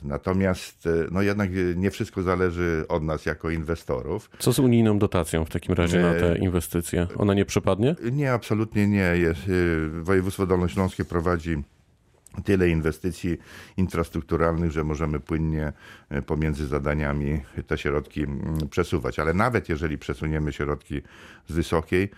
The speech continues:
Speaker 1: to na pewno sfin-, finansujemy to zadanie z nowego okresu programowego.
Speaker 2: Mamy też drugi odcinek Łany Długołęka. Jak tam wygląda sytuacja?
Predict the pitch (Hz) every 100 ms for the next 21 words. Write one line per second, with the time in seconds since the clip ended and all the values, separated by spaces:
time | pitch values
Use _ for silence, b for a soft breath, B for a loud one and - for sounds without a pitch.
0 | B - 87 85 104 104 95 - 85 82
1 | 71 82 82 80 - 76 78 73 78 69
2 | 67 71 71 64 69 69 64 62 64 62
3 | - 65 60 60 62 98 98 104 98 95
4 | 113 98 85 - 98 87 80 92 92 90
5 | 90 90 90 82 82 98 92 - 87 85
6 | 87 85 87 - 92 85 - 123